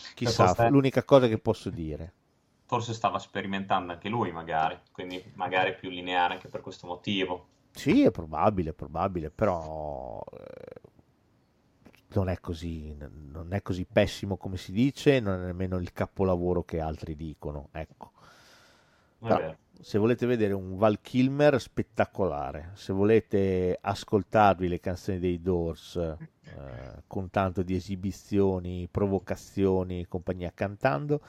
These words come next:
Speaker 1: se volete rivivere un periodo storico che non tornerà mai più, lui che incontra Andy Warhol, ci sono tutte ste cose qui, devo dire, questo la... abbandonatevi e guardatelo,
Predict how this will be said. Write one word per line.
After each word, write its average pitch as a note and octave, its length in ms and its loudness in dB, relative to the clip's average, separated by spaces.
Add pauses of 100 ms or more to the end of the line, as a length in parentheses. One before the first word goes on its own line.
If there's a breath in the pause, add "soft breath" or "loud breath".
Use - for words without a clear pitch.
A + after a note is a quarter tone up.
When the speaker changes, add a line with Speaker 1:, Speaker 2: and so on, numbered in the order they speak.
(320 loud breath)
Speaker 1:
se - 160 -6
volete B2+ 220 6
rivivere G#2+ 360 2
un F#2+ 120 -6
periodo G2+ 300 0
storico F#2 440 2
che - 120 -4
non F#2+ 140 -4
tornerà F#2+ 380 0
mai F2+ 200 -6
più, B2 320 -2 (100)
lui F2 180 -8
che F#2+ 100 -12
incontra F2 420 -6
Andy E2+ 180 -8
Warhol, D#2+ 880 -2
ci - 120 -20
sono D2+ 200 -18
tutte - 200 -18
ste - 200 -16
cose E2+ 260 -8
qui, A#2+ 200 -8
devo D2 220 -16
dire, E2 260 -4
questo - 360 -8
la... C#2+ 140 -10 (120)
abbandonatevi F#2 1120 -2
e F2+ 60 0
guardatelo, D2+ 800 -8